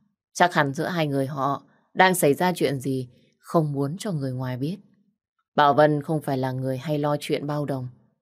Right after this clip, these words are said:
nên cô ta không muốn lún sâu hơn. Cô ta phải nhanh chóng lái sang một chuyện khác. "Bây giờ tập đoàn đang gặp khó khăn như vậy,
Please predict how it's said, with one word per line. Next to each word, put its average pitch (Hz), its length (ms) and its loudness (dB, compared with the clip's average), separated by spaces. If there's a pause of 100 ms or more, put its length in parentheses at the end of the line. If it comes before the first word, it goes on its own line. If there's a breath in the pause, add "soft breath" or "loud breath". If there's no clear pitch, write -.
nên 175 220 6
cô 180 120 -4
ta 175 200 0
không 165 260 -4
muốn 151 140 -2
lún 165 260 -6
sâu 160 260 -4
hơn. 160 260 -4 (600)
Cô 170 140 6
ta 160 200 6
phải 143 140 -2
nhanh 139 280 -6
chóng 151 380 -6 (200)
lái 160 260 4
sang 208 260 -4
một 131 120 -6
chuyện - 240 -6
khác. 202 300 -12 (1500)
"Bây 170 160 6
giờ 151 160 6
tập 147 220 4
đoàn 139 260 2
đang 156 140 0
gặp 143 180 -4
khó 151 180 -6
khăn 175 260 -6
như 165 120 -4
vậy, 139 220 -6